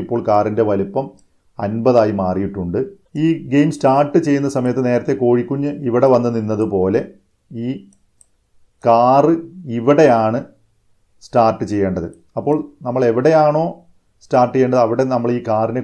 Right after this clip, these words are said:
കൊണ്ടുപോയി വെക്കുക. ശ്രദ്ധിക്കേണ്ടത് കാർ എന്ന സ്പ്രൈറ്റിലാണ് ഇപ്പോൾ ഈ കോഡ് നമ്മൾ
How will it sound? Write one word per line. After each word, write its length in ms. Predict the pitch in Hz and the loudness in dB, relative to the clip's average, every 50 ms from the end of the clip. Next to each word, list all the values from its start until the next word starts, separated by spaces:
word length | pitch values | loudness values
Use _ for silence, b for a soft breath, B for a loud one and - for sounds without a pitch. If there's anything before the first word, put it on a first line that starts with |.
| - | -2
കൊണ്ടുപോയി 400 | 120 110 110 107 113 113 113 110 107 98 | -2 -2 0 0 2 2 4 4 2 2
വെക്കുക. 300 | 98 98 - - 101 95 95 95 - _ _ _ _ _ _ _ _ _ _ _ _ _ _ - | 0 -2 -4 -2 -2 -2 -2 -4 -10 _ _ _ _ _ _ _ _ _ _ _ _ _ _ -6
ശ്രദ്ധിക്കേണ്ടത് 520 | 127 117 110 127 120 127 131 127 131 139 147 - - | -4 -4 -4 -2 0 0 2 2 2 0 -2 -2 0
കാർ 380 | 127 127 135 135 143 156 165 170 160 | 2 2 4 4 4 4 4 4 2
എന്ന 140 | 131 131 135 131 | 0 0 -2 -4
സ്പ്രൈറ്റിലാണ് 580 | - - - 113 110 110 110 110 123 123 120 113 101 | -6 -4 -2 0 0 0 0 0 0 0 0 -2 -4
ഇപ്പോൾ 200 | - - 120 117 113 113 | -6 -4 -4 -2 -2 -2
ഈ 20 | 104 - | -2 -2
കോഡ് 220 | 104 104 107 107 113 | -2 -2 0 0 -2
നമ്മൾ 160 | 110 110 110 | -2 -2 -2